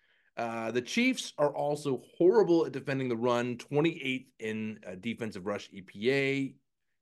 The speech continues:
So the forty-niners are gonna do what? Well, they're gonna run, and then they're gonna run some more and some more and some more,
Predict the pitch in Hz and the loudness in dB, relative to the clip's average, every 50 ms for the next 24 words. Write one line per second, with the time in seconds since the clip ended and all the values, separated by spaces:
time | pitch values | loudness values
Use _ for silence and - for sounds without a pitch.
0 | _ _ - - 120 113 113 107 98 92 - - - 104 - - 135 131 127 127 | _ _ -12 -6 -4 -2 -2 -2 -4 -6 -10 -12 -14 -14 -8 -4 -2 -2 -2 -2
1 | 123 120 117 113 113 104 95 - _ - 110 98 110 107 107 101 101 98 92 95 | -2 -4 -4 -4 -6 -10 -12 -16 _ -10 -6 -4 -4 -4 -2 -4 -4 -4 -4 -6
2 | 85 76 71 - - 120 123 120 113 107 117 113 107 107 120 117 90 - - _ | -6 -8 -10 -6 0 0 2 2 4 2 4 4 4 2 2 0 -2 -8 -14 _
3 | _ _ _ - 120 127 120 113 110 107 110 110 107 104 101 107 101 - 107 107 | _ _ _ -2 -2 0 0 0 0 0 2 2 2 0 0 -2 -4 -4 -4 -4
4 | 104 104 107 110 110 113 104 - 104 101 107 104 104 107 101 101 104 101 - 101 | -2 0 0 0 -2 -4 -6 -6 -4 -2 0 2 2 2 0 -2 -4 -8 -6 -6
5 | 101 101 101 101 101 101 101 98 | -4 -2 -2 0 0 0 -2 -4